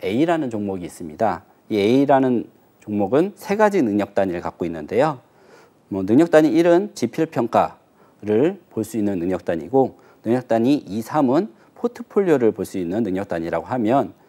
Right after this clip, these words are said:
이 A라는 종목은 평가 시에 지필평가랑 도면 제작이라는 실기를 보게 됩니다. B라는 종목은 세 개의 능력 단위 중에 포트폴리오,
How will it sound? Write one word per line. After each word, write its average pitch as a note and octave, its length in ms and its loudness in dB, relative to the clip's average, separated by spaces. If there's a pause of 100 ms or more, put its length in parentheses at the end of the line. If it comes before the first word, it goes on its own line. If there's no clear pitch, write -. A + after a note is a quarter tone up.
(460)
이 E3+ 320 -2 (440)
A라는 C#3 400 6
종목은 B2 600 0
평가 D#3 300 -2
시에 A2 240 2
지필평가랑 A#2+ 1080 -4
도면 C#3+ 400 0
제작이라는 G2+ 1000 -4
실기를 C#3+ 640 -4 (280)
보게 G2+ 240 -4
됩니다. F#2 420 -4 (920)
B라는 F#3 380 4
종목은 D#3+ 560 2 (160)
세 - 180 -8
개의 F#3 140 2
능력 A#2 300 0
단위 G#2 240 0
중에 A2+ 400 -2 (240)
포트폴리오, E3+ 1000 2